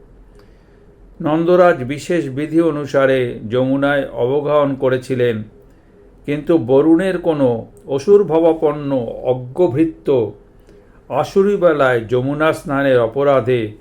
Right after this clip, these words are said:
গোপরাজকে নিয়ে গেল বরুণের নিকটে। ওই ভৃত্য সামান্য বিধিই জানত,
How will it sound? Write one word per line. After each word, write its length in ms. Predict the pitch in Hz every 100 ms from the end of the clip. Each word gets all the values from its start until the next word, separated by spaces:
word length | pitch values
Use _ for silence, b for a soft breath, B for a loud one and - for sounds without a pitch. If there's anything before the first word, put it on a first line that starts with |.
| b b b b
গোপরাজকে 800 | 139 147 190 180 165 170 - 170 151
নিয়ে 300 | 139 147 151
গেল 280 | 151 147
বরুণের 540 | 123 113 123 127 131 127
নিকটে। 600 | 120 113 120 113 117 104 - - - - b b b b
ওই 220 | - 170 190
ভৃত্য 500 | 139 175 - - 165
সামান্য 580 | - 151 160 175 175
বিধিই 520 | 175 160 160 139 190 165
জানত, 580 | 139 131 135 143 127